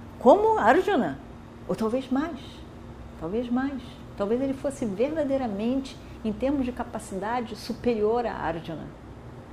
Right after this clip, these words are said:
Mas, apesar de ser dármico, no momento em que Duryodhana entrava com alguma ideia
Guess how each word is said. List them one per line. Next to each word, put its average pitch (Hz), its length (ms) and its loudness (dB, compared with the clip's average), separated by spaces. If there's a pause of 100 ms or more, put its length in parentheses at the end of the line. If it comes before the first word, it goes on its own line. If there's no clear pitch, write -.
(1080)
Mas, 196 460 -6 (200)
apesar 240 720 4
de 269 100 2
ser 247 300 2
dármico, 180 640 4 (840)
no 185 180 2
momento 262 1200 2
em 208 300 0
que 185 260 -2 (440)
Duryodhana 214 720 8
entrava 208 720 2 (400)
com 214 80 4
alguma 214 420 6
ideia 180 540 6